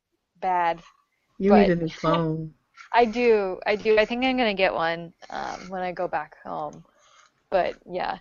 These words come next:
Speaker 1: But I played it a little bit on the iPad, but just, like,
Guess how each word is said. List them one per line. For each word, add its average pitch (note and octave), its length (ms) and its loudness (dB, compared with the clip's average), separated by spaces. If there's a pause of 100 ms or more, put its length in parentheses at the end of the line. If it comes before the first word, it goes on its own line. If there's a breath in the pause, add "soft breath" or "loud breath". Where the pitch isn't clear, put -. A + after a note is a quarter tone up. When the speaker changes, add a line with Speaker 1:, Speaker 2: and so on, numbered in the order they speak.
(720)
Speaker 1:
But B3 100 2
I B3+ 80 8
played F4+ 280 4
it F4+ 60 2
a E4+ 80 4
little C#4 220 4
bit A#3+ 140 2
on A3 120 -2
the G3 60 -2
iPad, G3 460 0
but F#3+ 200 2
just, A3 200 -4
like, G#3+ 220 2